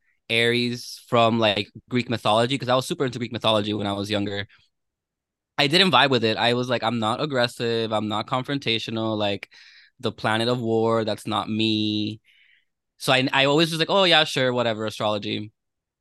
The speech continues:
And then once Ashley introduced me to the concept of moon signs and rising signs, and I found out that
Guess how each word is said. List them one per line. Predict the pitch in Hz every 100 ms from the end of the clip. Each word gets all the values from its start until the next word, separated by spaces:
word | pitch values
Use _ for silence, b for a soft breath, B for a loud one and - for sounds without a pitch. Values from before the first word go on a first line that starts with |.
| _ _ _ _ _ - -
And | 127 123
then | 127 123 120 120 117 110
once | 120 123 -
Ashley | 113 123 135
introduced | 127 123 123 127
me |
to | 120
the | 110
concept | - 113 127 113
of | 107
moon | 104 107 131 147
signs | - 101 98 101 101
and | 101 101
rising | 101 127 120 104
signs, | 104 98 98 98 104
and | 101
I |
found | 104 110 104
out | 101 104 -
that | 101 101